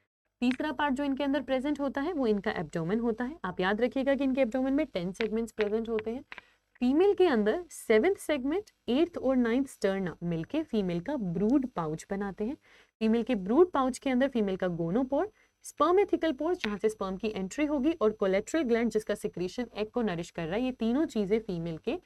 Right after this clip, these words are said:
ब्रूड पाउच के अंदर इंक्लूडेड होती हैं और इन तीनों चीज़ों से आपको क्वेश्चन मिला हुआ है। वहीं अगर आप मेल्स में बात करो तो मेल्स में हम ब्रूड पाउच नहीं कहते, मेल्स में genital pouch की बात करते हैं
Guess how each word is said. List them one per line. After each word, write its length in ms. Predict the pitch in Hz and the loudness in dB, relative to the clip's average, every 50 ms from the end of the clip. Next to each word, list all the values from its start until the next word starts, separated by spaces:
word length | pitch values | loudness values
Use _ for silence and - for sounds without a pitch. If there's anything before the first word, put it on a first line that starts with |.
| _ - - - - _ _ | _ -20 -20 -20 -20 _ _
ब्रूड 360 | 175 170 170 233 285 349 339 - | -4 -2 2 4 4 4 4 4
पाउच 260 | 254 214 202 214 - | 2 2 2 0 0
के 100 | - 214 | -2 -2
अंदर 180 | 202 202 233 | 2 2 2
इंक्लूडेड 520 | 214 - 190 180 165 170 165 165 196 220 233 | 2 2 0 -2 -2 -2 2 2 4 6 8
होती 240 | 233 220 220 226 262 | 6 6 6 6 2
हैं 80 | 330 | 2
और 200 | 320 - 247 247 | 2 2 2 4
इन 100 | 262 262 | 4 4
तीनों 220 | 240 226 214 226 220 | 4 4 4 4 2
चीज़ों 260 | 214 196 175 175 180 | 2 0 -2 -2 -2
से 140 | - 302 285 | -4 -4 -6
आपको 320 | - 180 175 - - 170 | -4 -8 -8 -8 -8 -6
क्वेश्चन 360 | 170 160 156 - - 277 330 339 | -4 -4 -6 -4 -6 -6 -6 -4
मिला 180 | 190 160 139 151 | -4 -6 -6 -8
हुआ 240 | 156 - 180 185 160 | -10 -10 -12 -10 -10
है। 120 | 160 170 - - - - _ _ - | -12 -10 -12 -14 -16 -16 _ _ 0
वहीं 220 | 202 220 226 247 233 | 0 2 4 4 4
अगर 180 | 202 208 214 | 4 4 4
आप 140 | 196 185 - | 2 2 0
मेल्स 340 | 180 180 180 214 269 277 - 339 | -2 2 2 2 2 2 0 0
में 100 | 320 285 | 0 0
बात 200 | 294 285 - - | 0 -2 -2 -2
करो 180 | 302 294 320 | -2 -2 0
तो 100 | 302 320 | 0 0
मेल्स 320 | 269 226 202 196 202 - 226 | 0 0 0 -2 -2 -4 -4
में 60 | 226 | -2
हम 100 | 233 214 | -2 -2
ब्रूड 300 | 180 175 185 233 311 311 | -2 -2 0 0 0 0
पाउच 340 | - 247 208 202 214 - - 185 | 0 -2 -4 -4 -4 -6 -6 -6
नहीं 140 | 190 180 | -6 -4
कहते, 240 | 180 170 165 175 311 | -4 -4 -2 -2 0
मेल्स 280 | 285 220 196 190 185 - - | 2 2 2 0 -2 0 0
में 80 | 220 | 0
genital 440 | 175 196 180 175 175 185 214 302 311 | 0 0 -2 -2 -2 -2 0 0 0
pouch 280 | - 220 185 170 165 - | 0 -2 -4 -4 -4 -4
की 100 | - 190 | -6 -6
बात 260 | 151 156 147 147 - | -6 -6 -10 -10 -8
करते 280 | 156 156 156 - 160 | -8 -8 -8 -8 -6
हैं 160 | 170 214 294 | -6 -6 -6